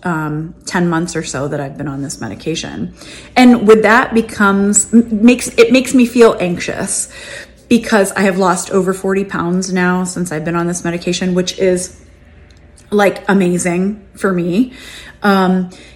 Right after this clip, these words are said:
and I am concerned and worried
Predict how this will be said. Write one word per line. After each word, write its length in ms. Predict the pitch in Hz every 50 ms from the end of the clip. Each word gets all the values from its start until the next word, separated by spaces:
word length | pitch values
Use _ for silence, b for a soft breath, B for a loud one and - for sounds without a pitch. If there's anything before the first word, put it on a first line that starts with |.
| B _ -
and 640 | 220 214 208 196 190 185 185 190 190 185 208 - - - _ -
I 500 | 202 196 196 196 196 190 190 190 - - -
am 320 | 196 190 190 190 190 196
concerned 880 | 196 - 208 190 190 190 - 226 185 180 175 170 180 196 214 226 240 - -
and 240 | 202 202 196 190
worried 760 | 180 185 185 185 175 170 160 151 139 180 202 240 277 277 -